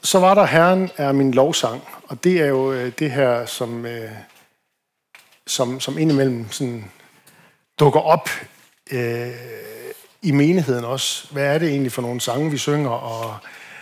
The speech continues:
øh, synger vi det, de unge kan lide, eller synger vi det, de gamle kan lide, eller, og skal, skal vi skændes om det og alt sådan noget? Og det gider jeg slet ikke at, at, at sådan rigtig at komme ind på, men jeg vil gerne sige noget om, hvad,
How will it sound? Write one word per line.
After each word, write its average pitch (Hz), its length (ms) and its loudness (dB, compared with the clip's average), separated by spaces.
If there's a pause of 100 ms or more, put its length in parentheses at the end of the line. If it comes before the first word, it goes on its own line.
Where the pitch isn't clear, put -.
(380)
øh, 135 260 -6 (340)
synger 185 280 4
vi 135 100 2
det, 151 180 2
de 147 120 2
unge 175 180 2
kan 143 120 0
lide, 156 300 0
eller 123 140 -8
synger 160 220 -2
vi 151 60 -2
det, 165 120 0
de 156 60 -6
gamle 151 300 2
kan 135 140 -2
lide, 143 240 -2
eller, 120 180 -4
og 131 440 -8
skal, 147 260 -4
skal 131 160 -2
vi 123 80 -6
skændes 151 340 -2
om 120 100 -6
det 139 180 -2
og 127 60 -2
alt 127 120 -8
sådan 127 100 -10
noget? 127 200 -8 (400)
Og 131 120 -4
det 180 100 6
gider 202 220 8
jeg 180 100 6
slet 196 220 8
ikke 190 160 6 (440)
at, 156 60 6
at, 170 380 4
at 165 60 -4
sådan 160 180 4
rigtig 175 140 6
at 175 60 4
komme 170 180 2
ind 190 120 2
på, 156 140 4
men 143 140 4
jeg 147 120 8
vil 151 80 2
gerne 175 240 6
sige 190 200 0
noget 160 160 6
om, 160 120 2
hvad, 135 320 4